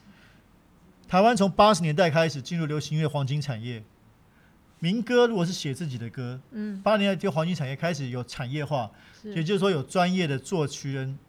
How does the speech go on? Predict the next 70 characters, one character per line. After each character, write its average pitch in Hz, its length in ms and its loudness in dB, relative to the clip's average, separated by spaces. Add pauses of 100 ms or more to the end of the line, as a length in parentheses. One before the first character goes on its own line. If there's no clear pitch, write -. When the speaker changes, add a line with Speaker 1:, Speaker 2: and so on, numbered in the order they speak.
(140)
Speaker 2:
嗯 214 140 -8
哼。 214 60 -6
Speaker 1:
作 202 220 2
曲 - 200 -8
人、 127 140 -6
作 160 220 -2
词 - 160 -6
人、 139 140 -4
编 165 220 -4
曲 127 200 -8
人， 113 160 -8
Speaker 2:
分 254 160 -4
工 254 120 0
很 208 120 -2
细。 156 80 -4
Speaker 1:
有 151 60 -2
做 196 140 -2
A 165 140 0
and 147 60 0
R， 139 40 0
分 160 120 0
工 165 100 2
很 120 120 -4
细。 123 320 -6
Speaker 2:
嗯。 - 60 -20 (200)
Speaker 1:
像 185 180 -2
不 226 140 -6
久 147 180 -4
后 147 220 -2
我 131 60 -6
们 147 120 -4
北 143 140 -6
流 135 160 -6
会 151 140 -2
做 147 180 -6
那 135 80 -6
个 135 60 -6
陈 139 200 -8
志 151 120 -8
远 139 120 -6
老 110 140 -12
师 131 160 -14
的 123 100 -10
展 113 260 -12
览， 113 140 -10
Speaker 2:
嗯 208 120 -8
哼。 226 100 -8
Speaker 1:
哦， 113 180 -10 (580)
那 233 100 0
林 196 200 -2
夕 254 200 -4
就 196 120 0
是 190 160 -2
这 180 80 -2
个 170 100 -2
时 - 140 -8
代 147 160 -2
最 190 200 -4
重 165 120 -2
要 151 100 2
的 131 60 -4
一 120 60 -6
个 120 80 -8
人， 110 300 -12
全 165 200 -4
华 160 180 2
语 127 100 -4
中 185 200 -2
港 127 200 -4
台， 117 200 -10